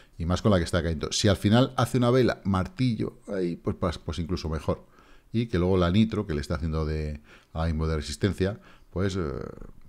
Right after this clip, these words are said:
tire para arriba, porque además tiene estos cierres aquí que serían ideales empezar a superar. Primer objetivo lo tiene en treinta y ocho ochenta, esta zona de aquí,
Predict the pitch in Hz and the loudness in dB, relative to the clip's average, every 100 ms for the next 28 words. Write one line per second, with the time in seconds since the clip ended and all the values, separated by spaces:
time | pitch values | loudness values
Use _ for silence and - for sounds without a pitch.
0 | - - 87 76 65 80 64 65 78 80 | -14 -4 -2 -2 -4 -4 -6 -6 -6 -4
1 | 90 80 85 - 87 80 80 85 92 - | -4 -4 -6 -4 -2 -2 -4 -4 -6 -8
2 | - - - - - 82 85 85 98 80 | -20 -20 -18 -12 -6 -2 -2 -2 -4 -4
3 | 82 85 80 78 - 85 78 76 80 78 | -2 -2 -4 -8 -4 -4 -4 -6 -4 -4
4 | - - - - - - - - - - | -6 -16 -20 -20 -20 -20 -20 -20 -20 -20
5 | - - - - - - - - - 107 | -20 -20 -20 -20 -20 -20 -8 -4 4 8
6 | 117 123 113 113 120 120 104 104 98 95 | 10 10 10 8 10 10 8 6 4 4
7 | 90 92 90 92 - 110 117 110 - 85 | 4 4 4 2 4 4 4 0 -2 -4
8 | 82 78 78 101 117 | -2 -2 -2 -2 -4